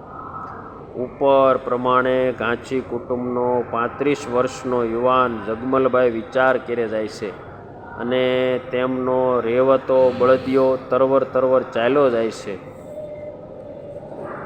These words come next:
થોડા સમયમાં તો ગોંડલ શહેર આવી ગયું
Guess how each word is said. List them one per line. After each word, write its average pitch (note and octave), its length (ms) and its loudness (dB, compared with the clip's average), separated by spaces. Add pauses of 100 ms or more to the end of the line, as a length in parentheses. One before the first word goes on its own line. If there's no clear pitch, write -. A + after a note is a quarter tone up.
(300)
થોડા C3 540 4
સમયમાં B2+ 580 0
તો B2+ 220 4
ગોંડલ A#2+ 460 0
શહેર A#2+ 380 0
આવી A#2+ 240 2
ગયું A#2+ 320 -2